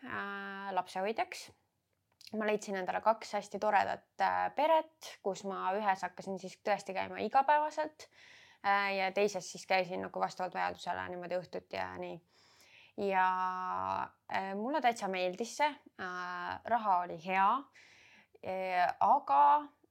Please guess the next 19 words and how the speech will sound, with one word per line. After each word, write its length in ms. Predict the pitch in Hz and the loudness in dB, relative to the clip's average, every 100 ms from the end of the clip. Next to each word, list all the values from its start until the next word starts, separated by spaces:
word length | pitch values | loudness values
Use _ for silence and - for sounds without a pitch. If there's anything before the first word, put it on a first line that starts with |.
| _ | _
siis, 680 | - 202 220 262 262 - - _ _ - | -6 -2 0 0 -4 -12 -16 _ _ -6
äh, 340 | 180 180 180 185 | -4 -2 -2 0
ma 160 | 185 | -2
tegelikult 340 | 190 254 240 233 | 0 6 6 8
jõudsingi 480 | 254 247 202 180 | 4 2 -4 -4
seda 120 | 175 185 | -4 -6
põhimõtteliselt 560 | - 233 226 196 180 | -4 -2 -2 -4 -4
teha 300 | 202 214 196 - | 0 2 2 0
ühe 280 | 226 240 196 | 0 0 -2
suve. 380 | - 180 190 294 - _ _ _ - - _ _ | -6 2 4 4 0 _ _ _ -20 -20 _ _
Ja 240 | 185 185 185 190 | 0 2 2 -2
siis, 880 | 170 - 311 370 254 208 240 330 - - - - _ _ - _ 330 | -8 -2 0 2 2 2 0 -2 -4 -14 -16 -20 _ _ -20 _ -14
äh, 760 | 196 190 185 185 185 - - - | -12 -10 -8 -6 -6 -6 -8 -4
avati 720 | 196 202 262 262 - 320 311 - | 2 4 4 2 -2 0 0 -4
Eesti 380 | 202 208 - 202 | -4 -4 -2 -2
esimene 540 | 185 214 214 214 208 - | -2 -6 -6 -4 -4 -4
Nix 320 | 202 202 - | -8 -8 -12
Cosmeticsi 720 | 214 190 180 - - - 214 214 _ | -12 -10 -12 -12 -14 -12 -12 -14 _
pood. 380 | 165 165 - | -8 -8 -10